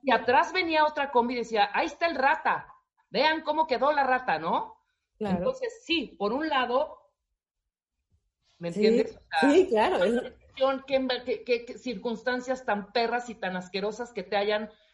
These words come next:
Speaker 1: te hagan subirte a una combi y salir madreado, porque bueno, ¿no? Creo que lo que menos te preguntas, Rebeca, lo que menos es,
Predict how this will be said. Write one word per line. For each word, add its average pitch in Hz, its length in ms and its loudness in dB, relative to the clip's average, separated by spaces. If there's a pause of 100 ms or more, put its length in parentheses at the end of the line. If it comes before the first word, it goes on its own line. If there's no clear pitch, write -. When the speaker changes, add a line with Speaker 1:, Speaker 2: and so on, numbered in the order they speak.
(260)
Speaker 1:
te 214 100 2 (160)
hagan 233 320 2
subirte 233 460 -4
a - 20 4
una 214 220 -2
combi 220 500 -2
y 254 480 -6
salir 214 480 -2
madreado, 190 640 0
porque 160 240 -10
bueno, 165 260 -2 (200)
¿no? 214 280 -8 (340)
Creo 277 220 4
que 302 100 -2
lo 240 240 2
que 214 120 0
menos 294 440 -4
te 208 360 -4 (180)
preguntas, 202 920 -4
Rebeca, 160 440 -4
lo 202 140 -4
que 180 100 -4
menos 190 520 -6
es, 208 360 0